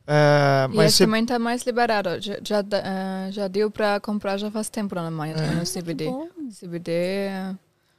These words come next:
Speaker 1: O C B D é
Speaker 2: É,
Speaker 1: bom que
Speaker 2: mas
Speaker 1: tu,
Speaker 2: tá
Speaker 1: é, tipo assim, tu não sente
Speaker 3: Mais
Speaker 1: nada de
Speaker 3: tranquilo.
Speaker 1: diferente
Speaker 3: Só
Speaker 1: e
Speaker 3: relaxa.
Speaker 1: tu sabe que ele tá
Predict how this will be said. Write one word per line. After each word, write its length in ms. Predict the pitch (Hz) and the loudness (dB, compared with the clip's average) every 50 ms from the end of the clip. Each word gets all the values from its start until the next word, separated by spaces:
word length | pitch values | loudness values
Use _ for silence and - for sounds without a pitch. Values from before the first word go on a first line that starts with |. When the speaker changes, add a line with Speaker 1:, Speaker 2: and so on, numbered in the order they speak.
| _ _ | _ _
Speaker 1:
O 60 | - | -10
C 140 | - - 170 | -6 -6 -4
B 140 | 175 185 165 | -2 -2 0
D 100 | 147 175 | 2 2
é 20 | 196 190 | 2 4
Speaker 2:
É, 40 | |
Speaker 1:
bom 200 | 190 202 214 220 214 | 4 4 4 4 4
que 120 | 180 226 | 2 0
Speaker 2:
mas 100 | - - | 0 0
Speaker 1:
tu, 80 | 240 240 | 2 4
Speaker 2:
tá 140 | 214 202 170 165 | 4 6 6 4
Speaker 1:
é, 40 | - | 2
tipo 160 | 160 - - | 0 0 0
assim, 220 | 190 - 196 175 - | 0 2 2 2 0
tu 100 | - 165 | 0 0
não 120 | 165 165 | 2 2
sente 300 | - - 180 180 - 196 | 4 2 2 2 2 4
Speaker 3:
Mais 40 | 180 175 175 | 6 6 8
Speaker 1:
nada 140 | 185 196 190 | 8 8 6
de 60 | 185 | 4
Speaker 3:
tranquilo. 160 | 180 170 185 | 2 0 0
Speaker 1:
diferente 760 | 220 220 196 185 175 175 175 180 196 214 220 - 247 - 320 - - - | 2 4 4 6 6 6 6 6 4 2 0 0 -2 -2 -4 -6 -10 -12
Speaker 3:
Só 60 | - 233 | -10 -8
Speaker 1:
e 40 | |
Speaker 3:
relaxa. 460 | 220 233 226 214 208 202 202 196 190 185 | -6 -4 -4 -2 -2 -4 -2 -2 0 0
Speaker 1:
tu 80 | 196 | 2
sabe 300 | - - 196 180 180 196 185 | 6 8 8 8 8 6 4
que 100 | - 202 | 4 4
ele 160 | 190 196 196 | 4 4 4
tá 480 | - - 196 190 190 190 190 196 202 | 4 4 4 4 6 4 4 2 0